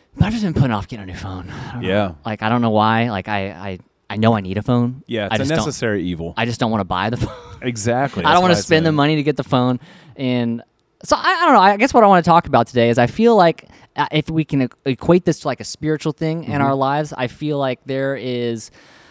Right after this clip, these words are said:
Speaker 1: a lot of us know we got our, our stuff that's, like, all messed up. We
Speaker 2: Mm-hmm.
Speaker 1: know our, we know ourselves are broken. We know we got things that are going on in life. But why, why aren't we taking it upon ourselves to go to the person to help us? You know what I mean? Like, what? Why?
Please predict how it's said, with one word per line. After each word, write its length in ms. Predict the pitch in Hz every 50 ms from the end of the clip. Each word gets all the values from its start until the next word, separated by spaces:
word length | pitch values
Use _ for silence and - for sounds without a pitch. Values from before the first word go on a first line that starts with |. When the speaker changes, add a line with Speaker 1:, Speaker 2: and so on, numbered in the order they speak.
| _ _ _ _ _
Speaker 1:
a 40 | -
lot 160 | 220 277 311
of 60 | 247 180
us 120 | 143 - -
know 140 | 123 113
we 100 | 110 113
got 140 | 110 107 104 101
our, 180 | 101 98 104 -
our 120 | - 113
stuff 420 | 101 - - - 117 107 104 - -
that's, 160 | - 110 -
like, 120 | - 104 - -
all 120 | 107 107
messed 300 | 107 98 95 95 - -
up. 180 | 104 98 98 - -
We 140 | 110 104 101
Speaker 2:
Mm-hmm. 60 | 101
Speaker 1:
know 180 | 131 120 113 107
our, 160 | 107 104 - -
we 80 | 156 151
know 140 | 147 127 120
ourselves 380 | 110 110 - - 127 113 107 104
are 60 | 101
broken. 380 | 90 104 104 98 98 - 110 107
We 80 | 117
know 100 | 120 117
we 80 | 110 107
got 220 | 104 107 87 -
things 240 | - 120 110 107 101
that 100 | - 101
are 60 | 101
going 180 | 101 107 101 101
on 80 | 98 101
in 60 | 98
life. 140 | 101 104 101
But 120 | 127 120
why, 480 | 120 117 131 135 156 165 170 175 170 170
why 280 | 151 139 135 151 160 175
aren't 160 | 175 170 156
we 100 | 156 135
taking 300 | - 131 120 117 - 113
it 60 | 107
upon 260 | 104 95 - 107 101 98
ourselves 380 | 95 98 - 101 92 87 - -
to 80 | -
go 300 | 90 - 98 92 90 90
to 120 | 87 - -
the 80 | 98 90
person 360 | - 92 87 - - 92 87
to 60 | 90
help 200 | 87 85 85 87
us? 240 | 107 95 95 - - -
You 60 | 143
know 40 | 143
what 40 | 143
I 20 |
mean? 140 | 147 156 156
Like, 140 | 143 131 135
what? 260 | 135 147 156 - 143
Why? 560 | 131 131 135 147 160 170 175 170 170 156 143